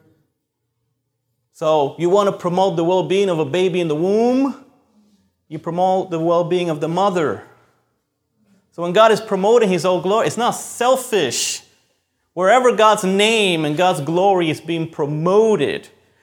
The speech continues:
and whenever his name is glorified, that place is being lifted right along with his name. This is, this is the best trickle-down economics <laughs> you can think of. Because God is the greatest being in the universe, and he is a law unto himself.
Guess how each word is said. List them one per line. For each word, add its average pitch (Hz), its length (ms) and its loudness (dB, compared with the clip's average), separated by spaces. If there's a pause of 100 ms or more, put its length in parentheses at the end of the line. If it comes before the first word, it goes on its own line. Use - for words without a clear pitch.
(100)
and 160 100 -6
whenever 185 320 2
his 196 240 0
name 202 260 0
is 165 140 -2
glorified, 143 1200 2 (260)
that 175 360 0
place 247 840 4
is 170 160 0
being 180 400 0
lifted 208 460 2
right 185 200 4
along 185 280 2
with 175 100 2
his 170 100 -2
name. 196 600 0 (160)
This 160 180 -14
is, 180 160 -8 (400)
this 160 160 -10
is 185 160 -2
the 143 80 -8
best 160 440 -2
trickle-down 180 460 0
economics 160 800 -4 (340)
<laughs> - 340 -20
you 143 60 -10
can 160 120 -4
think 226 240 2
of. 160 340 0 (1900)
Because 165 280 0
God 196 420 6
is 165 160 -2
the 170 80 -2
greatest 170 460 2
being 180 220 0
in 180 40 0
the 180 80 -2
universe, 185 460 0
and 151 100 -2
he 180 160 -2
is 196 140 0
a 175 60 2
law 170 520 6
unto 175 220 -2
himself. 208 840 2